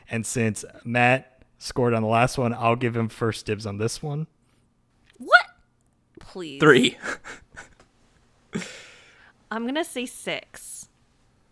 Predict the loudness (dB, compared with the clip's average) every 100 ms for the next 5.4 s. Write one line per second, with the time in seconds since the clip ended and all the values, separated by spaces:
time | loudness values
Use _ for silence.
0 | _ _ _ _ _ _ _ _ _ _
1 | _ _ _ _ _ _ _ _ _ _
2 | -4 0 0 0 0 0 0 -8 -14 _
3 | _ _ _ _ _ _ _ _ _ _
4 | -20 -20 -20 _ -8 -4 -4 -2 -4 -4
5 | -4 -4 -6